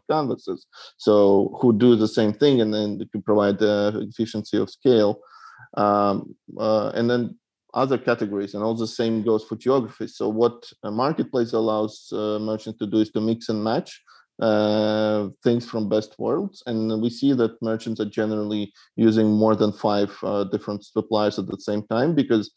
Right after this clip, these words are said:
they want to have different product from different, uh, suppliers, which are doing the best in the market, uh, job for them.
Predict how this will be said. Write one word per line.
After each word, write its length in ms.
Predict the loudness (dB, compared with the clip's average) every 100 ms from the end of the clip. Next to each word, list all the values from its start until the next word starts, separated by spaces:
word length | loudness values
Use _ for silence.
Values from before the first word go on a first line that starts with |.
| -20 -20 _ 0
they 160 | 2
want 320 | 4 2 0 0
to 80 |
have 440 | -2 -2 -2 -4 -4
different 380 | -6 -4 -10 -6
product 380 | -4 -4 -6 -8
from 200 | -10 -6
different, 520 | -6 -6 -8 -8 -6
uh, 500 | -4 -2 -2 -2 -4
suppliers, 540 | -6 -6 -2 0 0
which 180 | -2 -4
are 80 | -6
doing 380 | 0 -2 -2 -6
the 80 | -6
best 320 | -2 -4 -6 _ _ _ _ -10
in 100 | -4
the 80 | -2
market, 500 | -2 -2 -4 -6 -6 -4
uh, 260 | -2 -2
job 320 | 0 0 0 -6
for 80 |
them. 300 | -10 -10 -12